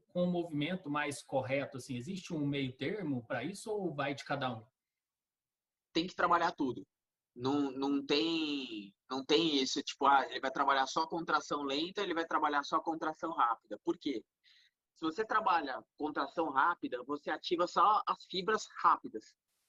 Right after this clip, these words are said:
Speaker 2: que corresponde mais ou menos de quinze a vinte por cento da, da nossa musculatura. Se você só fica nisso, as fibras de resistência que estão próximas aí de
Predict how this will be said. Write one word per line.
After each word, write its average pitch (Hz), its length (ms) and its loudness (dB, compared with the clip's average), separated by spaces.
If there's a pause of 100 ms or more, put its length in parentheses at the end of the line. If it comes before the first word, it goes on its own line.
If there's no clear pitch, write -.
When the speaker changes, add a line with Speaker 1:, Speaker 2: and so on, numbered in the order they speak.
Speaker 2:
que 139 200 2
corresponde 165 600 4
mais 170 220 2
ou 170 80 2
menos 165 260 0
de 156 120 -6
quinze 180 280 -4
a 170 40 6
vinte 175 320 -4
por 151 140 0
cento 170 360 0
da, 170 200 6
da 156 220 4
nossa 180 320 -2
musculatura. 165 720 -2 (720)
Se - 160 -4
você 233 300 2
só 233 240 4
fica 196 320 -2
nisso, 170 560 -2 (180)
as - 220 -2
fibras 214 280 4
de 196 80 -2
resistência 175 800 0
que 147 120 -12
estão 156 280 0
próximas 156 500 4
aí 135 260 2
de 139 200 -10